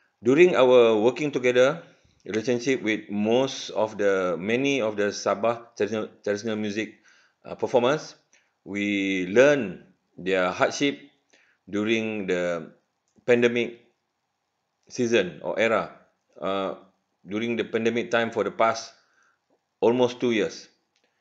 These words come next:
Hence, we are called to write this paper and try to give our contribution during,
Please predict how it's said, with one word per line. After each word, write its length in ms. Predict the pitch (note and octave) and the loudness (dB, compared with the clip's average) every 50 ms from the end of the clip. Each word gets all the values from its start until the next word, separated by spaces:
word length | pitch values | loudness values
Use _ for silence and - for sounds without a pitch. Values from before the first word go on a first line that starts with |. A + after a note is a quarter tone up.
| _ _ | _ _
Hence, 560 | - A#2+ B2 B2+ B2+ B2 - - - _ _ _ _ _ _ | -4 -2 -2 -2 -2 -6 -10 -16 -20 _ _ _ _ _ _
we 420 | - F#2 G2+ G2+ G2+ G2+ G2+ F2 | -8 -6 -4 -2 -2 -2 -2 -2
are 420 | E2 F2+ F2+ F2+ E2+ E2 D#2+ - - _ _ _ | -2 -2 -2 -2 -4 -6 -8 -12 -20 _ _ _
called 440 | - C3+ C3 A#2+ A2+ G#2 F#2 E2 - - _ _ _ _ _ _ _ _ _ _ _ | 2 4 4 6 4 2 0 -4 -10 -16 _ _ _ _ _ _ _ _ _ _ _
to 500 | - G2+ G2 G2 F#2+ F#2 F2+ F2 - - - _ _ _ _ _ _ _ _ _ _ _ _ _ | -4 -2 -2 0 -2 -2 -2 -4 -6 -10 -16 _ _ _ _ _ _ _ _ _ _ _ _ _
write 300 | F#2 A2+ A#2 G#2 - F2+ | 2 2 2 2 0 -6
this 140 | G2 F#2 - | -10 -10 -2
paper 500 | - G2+ G2 - G#2+ G2+ G2+ G2+ F#2 - - _ _ _ | -2 -2 0 0 -2 0 0 -2 -2 -6 -14 _ _ _
and 240 | - F2+ F#2 F2+ F2+ | -10 -8 -8 -6 0
try 300 | A2+ A#2 A2+ A2+ A2+ G#2+ | 2 2 2 2 0 -2
to 400 | G#2+ G#2+ G2 F#2 F2+ E2+ F2 - _ _ _ _ _ _ _ _ _ _ _ _ _ _ _ _ _ _ _ _ _ _ _ _ _ _ _ _ - - F#2+ | -4 -2 -2 -2 -2 -6 -10 -16 _ _ _ _ _ _ _ _ _ _ _ _ _ _ _ _ _ _ _ _ _ _ _ _ _ _ _ _ -20 -12 -8
give 160 | G#2+ A2+ A2 | -6 -2 0
our 140 | G2 G#2 G2+ | 2 0 2
contribution 800 | - B2 A2+ A2 A2+ A2 G#2+ A#2 A2 - B2+ A2 G2 F2+ E2+ - - _ _ _ _ _ _ - - F2+ F2 - _ _ _ _ _ F#2 | 2 0 0 0 -4 -4 -4 -4 -2 0 -2 -2 -2 -6 -10 -14 -20 _ _ _ _ _ _ -20 -20 -18 -18 -20 _ _ _ _ _ -8
during, 380 | F2+ G#2+ A2 G#2+ A2 G#2+ G#2 | -4 -4 -2 -2 -2 -4 -4